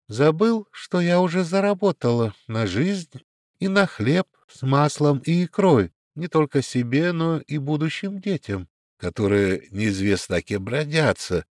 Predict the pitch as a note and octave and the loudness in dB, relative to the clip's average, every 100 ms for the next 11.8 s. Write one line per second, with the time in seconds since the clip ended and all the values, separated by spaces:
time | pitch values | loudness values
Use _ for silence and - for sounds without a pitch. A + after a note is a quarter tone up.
0 | _ - G#2 - G2 G2+ G2 G#2 G#2+ - | _ -6 -4 -4 -4 -4 -2 -2 -2 0
1 | F#2 F2 F2 - - C3+ F#2+ D2 - _ | 0 2 -2 -2 4 4 4 0 -10 _
2 | _ F#2+ E2+ - C3+ C#3 B2+ C3 B2 - | _ -10 -10 0 2 4 2 0 0 -2
3 | A2 G#2+ G#2+ - G#2 - - G2 - F2+ | -2 -2 -4 -6 -8 -8 -8 -10 -10 -8
4 | E2+ - F2+ F#2+ F#2 - G2 - G2+ - | -8 -8 -8 -8 -8 -8 -8 -8 -12 -12
5 | - D#2 C#2+ - _ _ _ _ _ _ | -16 -16 -16 -20 _ _ _ _ _ _
6 | F#3 F3+ G#3+ G3 G3+ G3 - F3+ F3+ E3+ | -6 0 0 4 6 6 6 0 2 0
7 | C3 - E3 - - E3 - D#3+ D3 - | 0 -2 -2 -2 0 0 0 0 0 0
8 | - B2+ C3+ C3 B2+ C3 C3 D3 C3 C#3 | -8 0 2 2 0 0 0 -2 -4 0
9 | B2+ B2 B2 A#2 G#2+ G#2+ A2+ D#3+ G#3+ - | 2 2 2 0 0 2 2 0 -2 -2
10 | G3+ - - - - F#3 G3+ - E3 F3 | -2 -2 -14 -10 -6 -2 -2 2 2 2
11 | - - F3+ E3 D#3 C#3+ D3 | -2 -2 2 2 4 2 2